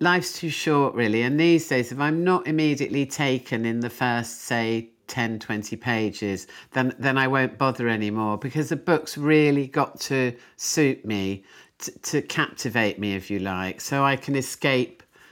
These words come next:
back into them, because there's so much competing media this, these days for your attention. And I watch, believe you me, a lot of crap on telly if I get the chance. Like, my daughters made me start watching Ma-,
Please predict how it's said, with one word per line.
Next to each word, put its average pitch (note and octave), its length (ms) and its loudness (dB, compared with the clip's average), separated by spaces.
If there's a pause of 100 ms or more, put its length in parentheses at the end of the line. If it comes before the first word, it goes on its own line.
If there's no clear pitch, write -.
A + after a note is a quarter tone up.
(180)
back B2 260 -2
into C3 340 -2
them, G2+ 280 -4
because A#2 260 -8
there's - 140 -14
so F3+ 120 4
much F3 180 0
competing D3 640 0
media C3+ 680 4
this, G#2+ 320 -8
these A#2 300 -2
days G#2+ 300 -2
for - 100 -4
your A#2+ 140 2
attention. A2 800 -4 (680)
And D3 320 2
I E3+ 300 6
watch, - 560 -2
believe C3+ 340 2
you B2+ 120 -2
me, B2 180 0
a A#2 80 2
lot A#2+ 300 0
of F#2+ 160 -10
crap G2+ 400 -4
on F#2+ 100 -6
telly F2+ 600 -4
if - 100 -12
I F#2+ 80 -6
get F2+ 220 -6
the F2+ 80 -12
chance. F2+ 600 -6 (280)
Like, C#3 160 2
my F3 160 6
daughters D#3 720 4
made B2+ 360 2
me B2+ 120 0
start B2 420 0
watching A#2+ 480 -2
Ma-, A#2+ 220 0